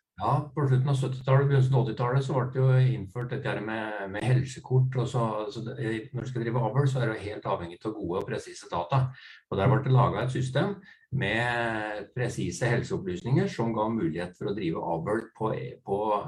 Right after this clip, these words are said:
på helse og fruktbarhet. Eh, og det er egenskaper som er ganske vanskelig å jobbe med avlsmessig, eh, for det miljøet betyr mye. Men når du har gode datasett, store datasett, så er det mulig.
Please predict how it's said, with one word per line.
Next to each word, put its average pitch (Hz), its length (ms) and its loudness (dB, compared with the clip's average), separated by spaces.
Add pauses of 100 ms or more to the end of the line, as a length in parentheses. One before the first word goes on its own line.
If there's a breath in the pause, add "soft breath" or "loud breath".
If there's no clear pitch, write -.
(220)
på 104 60 0 (100)
helse 107 640 -2
og 98 240 -4
fruktbarhet. - 640 -4 (560 loud breath)
Eh, 101 240 -2
og 104 80 0
det 107 140 0
er 131 160 6
egenskaper - 480 -2
som 117 100 0
er 135 80 8
ganske - 240 2
vanskelig 113 400 -2
å 120 60 2
jobbe 92 240 0
med 107 100 0
avlsmessig, 98 560 -2 (160)
eh, 117 160 -6
for 113 160 -2
det 110 160 -2
miljøet 90 380 -2
betyr 123 260 -2
mye. 123 400 2 (400 loud breath)
Men 113 160 2
når 120 80 2
du 127 80 4
har 120 240 2 (160)
gode 123 320 2
datasett, 123 560 0
store 113 400 -2
datasett, 120 480 -4
så - 240 -4
er 82 160 -2
det 208 140 -4
mulig. 82 260 -2